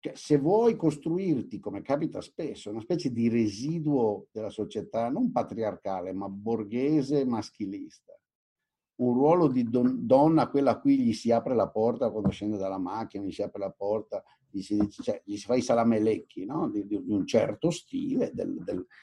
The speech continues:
di quello che in Italia viene considerato obbligatoriamente, eh,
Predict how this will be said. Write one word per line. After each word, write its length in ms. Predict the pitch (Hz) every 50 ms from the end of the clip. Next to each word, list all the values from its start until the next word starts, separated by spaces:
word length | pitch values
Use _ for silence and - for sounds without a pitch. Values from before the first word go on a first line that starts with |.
| _ _
di 120 | - 113
quello 160 | 156 180 170
che 100 | - 135
in 80 | 127 127
Italia 480 | 147 139 147 160 160 160 175 202 202
viene 240 | 143 131 139 143 131 -
considerato 880 | - 135 131 117 - - - 135 127 127 127 127 135 127 - - 135
obbligatoriamente, 1400 | 123 113 113 123 120 120 113 - - 123 120 120 123 123 120 120 123 135 139 139 143 127 - 143 131 120 - - _ _ _ _ _ _ _ _ _
eh, 720 | - 101 - - - - 120 - - 349 349 - -